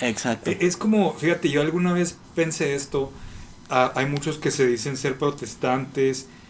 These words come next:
Speaker 2: o, o que se vienen por la línea de, de Martín Lutero, ¿no? Pero que no aguantarían a un Martín Lutero en sus grupos.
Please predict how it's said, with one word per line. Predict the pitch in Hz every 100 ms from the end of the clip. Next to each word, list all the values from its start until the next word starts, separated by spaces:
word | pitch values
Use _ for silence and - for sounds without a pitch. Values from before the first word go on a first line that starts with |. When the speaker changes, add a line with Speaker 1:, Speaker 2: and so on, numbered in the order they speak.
| - - -
Speaker 2:
o, | 151 127 127
o | 123 120 117 117 113 110
que | -
se | 117 120
vienen | 120 123 135
por | 143
la | 135
línea | 120 123 131 143 139
de, | 113 -
de | 123 120
Martín | 120 117 - 127
Lutero, | 135 - 139 143
¿no? | 135 156 - - - - - - - - - -
Pero | - 143 139
que |
no | 135 135
aguantarían | 147 175 165 131 170 151
a |
un | 127 123
Martín | 139 143 147
Lutero | 143 - 147 143
en | 147
sus | - -
grupos. | 147 139 139 82 76